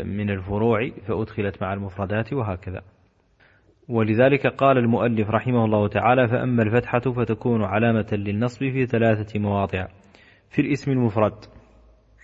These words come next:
الاسم المفرد مثل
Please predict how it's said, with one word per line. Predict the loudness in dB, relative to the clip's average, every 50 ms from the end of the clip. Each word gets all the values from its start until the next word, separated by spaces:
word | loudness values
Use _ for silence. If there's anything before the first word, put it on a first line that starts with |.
| -20 -20 -20 -20 -12 -8
الاسم | -4 -4 -4 -2 -2 -2 -2 -2 -4 -8 -14 -20 -20 -20 -20 -20 -20 -20 -20 _ _ _ _ _ -2
المفرد | 0 0 2 0 0 0 0 -2 -2 -2 -8 -18 -20 -20 -20 _ _ _ _ _ _ _ _ -4
مثل | -4 -2 -2 -2 -4 -6